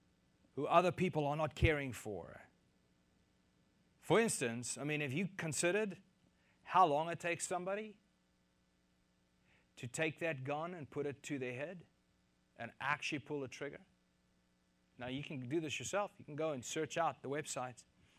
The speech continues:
and you can see the amounts of, and it's very difficult to, very difficult to find the total amounts, but you can go to the co-, coroner's websites, and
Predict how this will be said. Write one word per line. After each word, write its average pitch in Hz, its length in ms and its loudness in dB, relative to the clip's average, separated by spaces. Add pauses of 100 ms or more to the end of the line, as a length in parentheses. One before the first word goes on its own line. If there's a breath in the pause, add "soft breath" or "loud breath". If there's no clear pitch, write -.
(220 soft breath)
and 139 120 0
you 143 60 -4
can 143 120 -6
see 190 240 0
the 165 100 2
amounts 151 500 -4
of, 131 300 2
and 131 160 -6
it's 123 140 -12
very 190 160 0
difficult 143 380 -8
to, 127 100 -10 (540 soft breath)
very 180 140 2
difficult 151 340 -4
to 131 80 -6
find 147 420 -2 (380)
the 127 80 -4
total 160 360 0
amounts, 127 400 -6
but 131 180 -4 (420 loud breath)
you 139 120 -2
can 151 100 -2
go 160 180 4
to - 140 -4
the 135 220 -4 (120)
co-, - 180 -6 (120)
coroner's 160 480 2
websites, 156 640 -2
and 120 160 -8